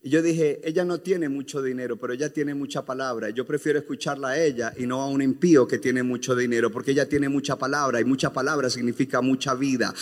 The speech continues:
mucha sabiduría, mucho consejo, mucha bendición". No estoy diciendo que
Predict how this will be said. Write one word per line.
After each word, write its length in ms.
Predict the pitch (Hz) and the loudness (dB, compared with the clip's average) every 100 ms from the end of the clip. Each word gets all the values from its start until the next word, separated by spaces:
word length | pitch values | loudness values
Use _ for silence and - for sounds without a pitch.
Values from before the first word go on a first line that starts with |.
| - | -2
mucha 260 | 139 135 143 | 2 4 4
sabiduría, 720 | - 127 135 127 139 131 110 | 2 0 0 2 4 4 4
mucho 320 | 123 131 156 | 2 2 2
consejo, 540 | 147 135 - 139 123 117 | 2 2 2 2 2 2
mucha 260 | 131 156 | 2 4
bendición". 720 | 143 139 131 127 - 135 98 - - - - - - - - - - - - - - - - - - | 4 4 4 2 4 2 2 -6 -16 -20 -20 -20 -20 -20 -18 -18 -18 -18 -20 -20 -20 -20 -20 -12 2
No 100 | 226 | 4
estoy 180 | 233 277 | 6 6
diciendo 480 | 262 - 294 285 254 | 6 4 4 4 4
que 160 | 226 | 4